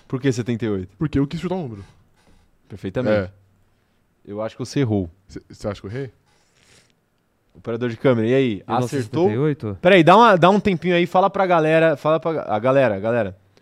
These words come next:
Speaker 1: Manda aí no chat aí o que que vocês acham. Vocês acham que é isso? Você acha que o Rafa tá certo, tá errado? Manda aí a opinião de vocês aí.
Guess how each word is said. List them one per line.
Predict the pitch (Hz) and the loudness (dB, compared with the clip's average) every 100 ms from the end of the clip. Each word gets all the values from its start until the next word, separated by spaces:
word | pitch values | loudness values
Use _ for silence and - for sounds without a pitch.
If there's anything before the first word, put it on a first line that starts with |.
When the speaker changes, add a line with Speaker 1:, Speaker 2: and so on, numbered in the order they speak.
| _ | _
Speaker 1:
Manda | - 120 139 | -4 0 2
aí | |
no | 143 | 2
chat | 131 131 127 - | 2 0 0 -2
aí | 120 | -6
o | |
que | 117 | -8
que | 131 | -12
vocês | 123 104 | -10 -4
acham. | 117 135 147 - _ _ _ | -2 -4 -8 -16 _ _ _
Vocês | - 131 | -8 -2
acham | 117 - | 0 0
que | - | -2
é | 120 | 0
isso? | 123 156 151 | 2 0 -4
Você | 139 139 | -2 0
acha | 131 | 0
que | 135 | 0
o | |
Rafa | 123 | 0
tá | 123 | 0
certo, | - 135 131 | 0 0 2
tá | |
errado? | 110 113 135 | 2 4 4
Manda | 127 160 | 2 2
aí | 170 | 4
a | 170 | 2
opinião | - 170 | 0 -4
de | 160 | -4
vocês | 151 156 147 | -6 -6 -4
aí. | 139 143 190 | -2 -2 -4